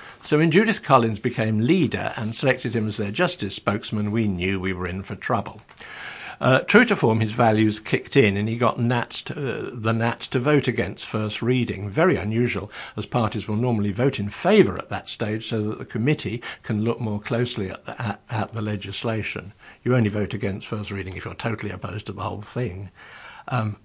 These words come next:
which, uh, um, act, uh, uh, uh, um, act did vote in favour of first reading, despite the fact they weren't entirely happy,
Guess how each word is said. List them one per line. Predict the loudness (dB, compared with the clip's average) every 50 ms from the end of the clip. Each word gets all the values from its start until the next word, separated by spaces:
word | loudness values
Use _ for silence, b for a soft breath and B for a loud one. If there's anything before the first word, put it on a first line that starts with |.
| _
which, | 4 4 4 4 2 -4 -4 B B B B B -2
uh, | -2 -2 2 2
um, | 2 2 2 0 -2 0 0
act, | 2 4 4 4 2 0 -8 -8 -6
uh, | -8 -8 -4 -2
uh, | -2 0 -2 -2 -6 -8 -6 -4
uh, | -4 -4 -2
um, | -2 -2 -2 -2 -2 -2 -4 -6 -6 _
act | 0 0 0 0 -2 4
did | 6 6 6 6
vote | 2 -2 -4 -4 -6
in | -8 -6
favour | -4 -6 -6 -6 -8 -8 -10
of | -10
first | -8 -6 -6 -6 -6 -6 -4 -4
reading, | -4 -4 -4 -4 -2 -2 -2
despite | -2 -2 -2 2 2 2 2 2
the | 0
fact | -2 -2 -2 -4 -2
they | -4 -4
weren't | -4 -4 -4 -4 -4 -4
entirely | -4 -4 -2 -4 -4 -4 -4 -6 -6
happy, | -6 -6 -8 -8 -6 -8 -8 -8